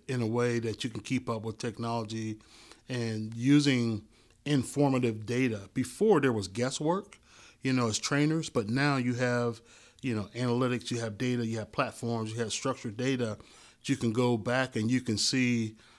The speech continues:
uh, the curves and you can see the pitfalls and, uh, the athlete's performance. And it's related to hydration.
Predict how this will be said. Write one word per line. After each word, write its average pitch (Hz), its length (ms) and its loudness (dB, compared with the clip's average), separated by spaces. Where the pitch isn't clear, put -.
uh, 113 220 -6
the 107 160 -8
curves 127 600 2
and 120 180 -2
you 117 100 -2
can 117 140 -8
see 123 200 0
the 110 100 -4
pitfalls 113 680 -4
and, 113 320 -2
uh, 110 300 -4
the 120 200 -10
athlete's 123 380 -6
performance. 127 680 0
And 131 120 -2
it's - 140 -4
related 123 440 2
to 120 240 0
hydration. 98 640 -6